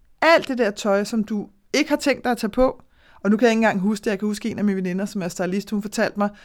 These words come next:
om sådan en eller anden crazy procentsats. Og det er sådan et eller andet, helt skørt åndssvagt med, at du ikke bruger firs procent af det tøj, du har, eller kun bruger tyve procent eller et eller andet. Det, det er sådan ret vildt.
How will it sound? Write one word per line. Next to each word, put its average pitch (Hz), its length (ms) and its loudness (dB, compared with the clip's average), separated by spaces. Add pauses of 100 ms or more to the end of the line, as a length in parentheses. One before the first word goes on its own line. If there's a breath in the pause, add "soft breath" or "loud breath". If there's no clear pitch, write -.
(180 loud breath)
om 196 80 -4
sådan 214 160 -2
en 202 60 2
eller 170 120 0
anden 196 140 0
crazy 226 520 0 (640 soft breath)
procentsats. - 960 -2
Og 185 120 0
det 202 120 6
er 214 160 10
sådan 220 180 0
et 208 40 4
eller 165 160 0
andet, 165 260 -4 (420 soft breath)
helt 202 220 0
skørt 147 300 0
åndssvagt 165 420 -2
med, 160 200 -2
at 160 180 -4
du 175 80 -2
ikke 170 160 -2
bruger 165 220 0
firs 170 300 -4
procent 156 320 -8
af 156 60 -8
det 143 120 -10
tøj, 135 180 0
du - 80 -6
har, 135 220 -2
eller 139 140 -4
kun 160 220 -6
bruger 160 180 -2
tyve 160 280 -6
procent 139 320 -8
eller 120 120 -4
et 104 60 -6
eller 92 140 -8
andet. - 120 -10
Det, 180 180 -2
det 208 80 0
er 196 40 0
sådan 208 200 -4
ret 196 280 2
vildt. 214 260 -2